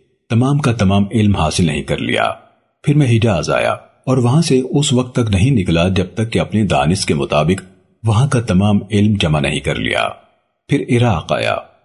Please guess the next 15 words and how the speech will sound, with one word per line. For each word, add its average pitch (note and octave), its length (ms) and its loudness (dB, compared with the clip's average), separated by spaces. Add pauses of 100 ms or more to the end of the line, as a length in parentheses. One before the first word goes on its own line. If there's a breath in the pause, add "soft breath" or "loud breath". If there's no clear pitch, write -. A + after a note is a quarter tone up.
(160)
اور B2 120 0
وہاں G#2+ 260 2
سے D2 300 -2 (160)
اس D3+ 200 0
وقت A#2 280 -2
تک A#2 200 -2
نہیں F#2 220 2
نکلا E2+ 400 0
جب F#2+ 180 0 (100)
تک A2 200 -4
کہ A#2 140 0
اپنی G#2 320 0
دانش D2+ 420 0
کے F#2 60 0
مطابق D2 560 -2